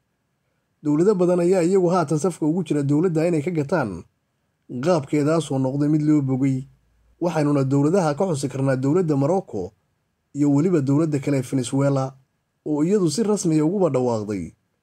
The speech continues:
inay dowladda Ruushka sanadkan soo socda ka iibsanayso siddeed iyo afartan Howserkaas ah. Dowladda Ruushka ayaa doonaysa sanadkan labada kun iyo saddex iyo labaatanka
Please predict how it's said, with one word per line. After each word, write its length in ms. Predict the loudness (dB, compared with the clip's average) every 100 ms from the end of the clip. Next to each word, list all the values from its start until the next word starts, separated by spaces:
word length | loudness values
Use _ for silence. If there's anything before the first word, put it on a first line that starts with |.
| _ _ _ -2
inay 160 | 0
dowladda 360 | 2 2 2 0
Ruushka 320 | 0 0 -2
sanadkan 380 | -2 -2 -2 -2
soo 160 | -2 -2
socda 280 | -2 -2 -2
ka 80 | -2
iibsanayso 720 | -2 -2 -4 -4 -8 -10 -10 _ _ _ _ _ _
siddeed 400 | -8 0 2 4
iyo 160 | 2 2
afartan 320 | 0 0 2
Howserkaas 560 | 2 0 -2 0 -2 -2
ah. 220 | -4 -6 _ _ _ _ _ _ _ _ _ _ 0
Dowladda 320 | 2 4 4
Ruushka 320 | 2 2 2 2
ayaa 180 | 2 4
doonaysa 340 | 4 4 2
sanadkan 360 | 0 0 0 0
labada 220 | 0 2 0
kun 140 | 2
iyo 140 | 2 0
saddex 240 | -2 0
iyo 120 | 0 0
labaatanka 640 | -2 -2 -2 -4 -6